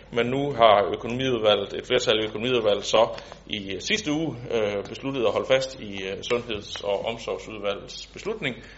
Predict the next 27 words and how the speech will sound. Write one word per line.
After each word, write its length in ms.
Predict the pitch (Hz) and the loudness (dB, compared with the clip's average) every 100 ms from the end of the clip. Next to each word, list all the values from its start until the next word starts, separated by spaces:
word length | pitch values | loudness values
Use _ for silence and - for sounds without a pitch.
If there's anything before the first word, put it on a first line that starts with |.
| - - | -14 -8
og 140 | 117 | 4
derfor, 480 | 120 110 110 104 - - - - - | 6 6 4 0 0 -8 -20 -12 -6
øh, 220 | 98 95 95 | -4 -2 -2
er 40 | |
det 160 | 98 104 | 0 0
også 220 | 101 - 95 95 - - - - - - | 0 -2 -10 -12 -18 -20 -20 -20 -20 -4
det, 140 | 107 104 - - | -4 -4 -10 -4
der 80 | |
er 340 | 98 92 92 90 - - - - | -2 -2 -4 -6 -10 -20 -20 -10
sagen 280 | - 101 92 | -4 -4 -4
lagt 180 | 95 - | -6 -4
frem 160 | 101 | -6
til, 220 | - 104 - - - | -6 -10 -10 -14 -14
øh, 60 | - - | -8 -2
her 100 | 98 | 0
i 80 | 113 | 4
dag, 240 | 147 - | 2 0
som 200 | 104 101 | -8 -8
vi 60 | 92 | -8
så 120 | 98 | -8
skal 200 | - - | -10 -10
forholde 200 | 95 90 | -10 -10
os 60 | |
til. 180 | - 101 - - - - - - | -10 -12 -12 -18 -20 -16 -10 4
Øh, 380 | 123 123 123 165 | 10 12 10 8
Ulla 180 | 160 | 6
Koman 420 | - 185 139 127 | 6 6 6 4